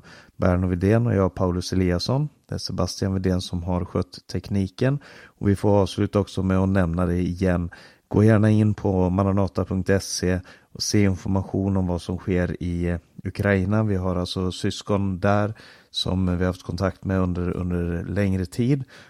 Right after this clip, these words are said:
och som nu lever, eh, mitt under de allra, allra värsta omständigheterna. Eh, själv är jag i Rumänien och vi försöker hjälpa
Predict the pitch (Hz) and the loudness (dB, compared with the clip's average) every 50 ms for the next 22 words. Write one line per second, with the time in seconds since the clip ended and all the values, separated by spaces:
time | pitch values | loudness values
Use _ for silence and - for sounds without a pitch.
0 | _ _ - - 107 - 104 98 98 95 95 92 92 90 90 90 - - _ _ | _ _ -12 -10 -6 -4 -4 -2 -2 -2 -2 -2 0 -2 -2 -4 -6 -12 _ _
1 | _ - 92 98 95 90 87 85 92 92 - - - 95 92 90 90 90 - _ | _ -8 -4 -2 -2 -2 -2 -2 -4 -6 -6 -6 -6 -4 -4 -4 -4 -6 -10 _
2 | - - 104 113 127 120 - _ _ - - - - 98 104 95 92 92 92 90 | -8 -4 -2 -2 -2 -2 -4 _ _ -16 -14 -8 -4 -4 -2 -2 -2 -2 -4 -4
3 | 82 90 87 92 - - 107 110 113 107 107 104 98 92 92 92 90 87 - - | -4 -4 -4 -4 -4 -4 -2 -2 -2 0 0 0 0 0 0 -2 -2 -4 -6 -6
4 | - 90 90 87 85 - - - 85 82 82 85 92 85 85 - - - 90 90 | -4 -4 -2 -2 -4 -6 -6 -6 -6 -6 -6 -6 -6 -8 -8 -10 -12 -12 -10 -10
5 | 104 104 - - - - _ _ _ _ - - 92 95 95 95 92 - 110 104 | -10 -12 -14 -16 -20 -20 _ _ _ _ -6 -2 0 0 0 0 0 0 0 2
6 | 101 101 101 101 101 101 95 95 95 95 95 95 92 95 98 101 101 104 107 110 | 2 2 2 2 2 2 2 0 0 -2 -2 -2 0 0 0 2 2 2 0 0
7 | 110 107 107 98 95 92 90 98 92 104 95 90 - 98 98 92 90 - 98 95 | 0 0 -2 -4 -4 -6 -8 -6 -6 -6 -4 -2 -2 -2 -2 -2 -2 -4 -2 -2
8 | 98 95 | -2 -2